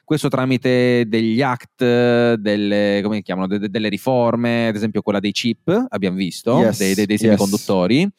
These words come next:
Speaker 1: Ehm, su-, quindi si prevede che il debito U S A arriverà nel duemilaventicinque al centodiciotto per cento del pil. Se non mi sbaglio, ho letto che la media per stare nel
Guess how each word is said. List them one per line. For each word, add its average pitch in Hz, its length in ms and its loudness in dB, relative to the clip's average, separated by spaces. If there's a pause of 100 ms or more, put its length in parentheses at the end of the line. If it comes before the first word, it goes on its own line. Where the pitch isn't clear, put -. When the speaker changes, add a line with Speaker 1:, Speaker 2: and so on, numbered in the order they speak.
(560)
Speaker 1:
Ehm, 175 500 0
su-, - 140 -6
quindi 202 240 2
si 233 120 0
prevede 180 480 2
che 175 240 0
il 190 240 2
debito 156 580 2
U 165 280 4
S - 160 -4
A 123 400 0
arriverà 143 560 2
nel 135 220 2
duemilaventicinque 131 1000 0
al 147 220 0
centodiciotto 131 960 0
per 165 140 0
cento 110 420 -2
del 110 300 0
pil. 113 680 4 (840)
Se - 220 0
non 226 140 2
mi 175 100 4
sbaglio, 104 1200 2 (200)
ho 139 180 0
letto 120 540 0
che 120 180 0
la 120 180 2
media 123 540 2
per 107 180 -2
stare 120 520 0
nel 110 500 0